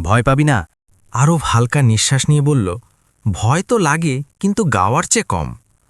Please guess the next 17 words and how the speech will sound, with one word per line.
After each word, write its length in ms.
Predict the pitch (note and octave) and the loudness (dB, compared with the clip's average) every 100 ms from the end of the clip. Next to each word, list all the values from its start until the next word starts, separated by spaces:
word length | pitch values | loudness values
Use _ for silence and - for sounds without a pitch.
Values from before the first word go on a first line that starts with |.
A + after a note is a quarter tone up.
| _ _ _ _ | _ _ _ _
প্রথমবার 600 | G2 G2 B2 B2 C3 G#2+ | -4 -2 2 2 2 0
রাঘবের 400 | F#2+ F2+ G#2+ B2+ | -2 0 0 0
ভুরু 420 | G2+ - B2+ A#2 - | 0 0 2 0 -2
একটু 200 | G#2+ - | -8 -4
শিথিল 400 | B2 - G2 A#2 | -4 -2 -2 -2
হল। 240 | F2+ D#2+ C#2+ _ _ _ _ _ | -2 -6 -8 _ _ _ _ _
এক 200 | - D3 | -6 -2
বৃদ্ধ 340 | C3+ D3 B2 D#3+ | 0 0 0 -2
অতিথি 360 | B2+ - D3 | -2 -2 -4
বললেন, 380 | E3 E3 G#2 G#2+ - _ _ _ _ - | -2 -2 -2 -4 -8 _ _ _ _ -8
"আরে 200 | - A#3+ | -2 0
বাদ 220 | C#3+ B2 | 2 0
দিন, 260 | G2+ F2 E2 _ _ - | 0 -4 -6 _ _ -4
বাচ্চার 440 | A2+ A#2+ - E3 | -2 0 0 2
মন 240 | B2+ C#3 D3+ | 4 6 6
ভেঙে 200 | G#2 F#2 | 6 4
যাবে।" 240 | D2+ C#2 | 0 -6